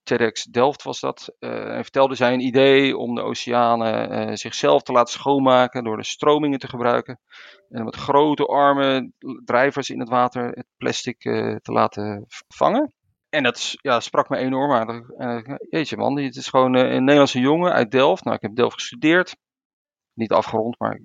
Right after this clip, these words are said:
ik was er wel eventjes. Ik dacht, nou, ik wil nu eens ook weer wat anders doen dan alleen maar, eh, geld verdienen.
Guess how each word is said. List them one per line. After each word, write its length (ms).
ik 160
was 300
er 80
wel 160
eventjes. 300
Ik 80
dacht, 160
nou, 300
ik 180
wil 240
nu 100
eens 140
ook 140
weer 100
wat 160
anders 200
doen 120
dan 160
alleen 280
maar, 280
eh, 340
geld 320
verdienen. 500